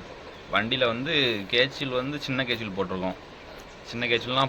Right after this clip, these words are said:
பன்னெண்டு பட்டை கேச்சில் அந்த வண்டிக்கு வாங்கி போட்டிருந்தோம். ஆ, அதனால வண்டியோட உயரம் வந்து கம்மியாயிருச்சு. அதாவது, நான் இந்த சே-, இது பெட்டு வந்து தரையை ஒட்டி தான் போகிற மாதிரிக்கு இருக்கும்.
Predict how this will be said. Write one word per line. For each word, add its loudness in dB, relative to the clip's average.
பன்னெண்டு 4
பட்டை 4
கேச்சில் 0
அந்த 0
வண்டிக்கு 0
வாங்கி 0
போட்டிருந்தோம். -2
ஆ, -6
அதனால 6
வண்டியோட 4
உயரம் 8
வந்து 2
கம்மியாயிருச்சு. 0
அதாவது, 0
நான் 0
இந்த 0
சே-, 6
இது -4
பெட்டு 2
வந்து 4
தரையை 6
ஒட்டி 0
தான் 2
போகிற 4
மாதிரிக்கு 0
இருக்கும். -2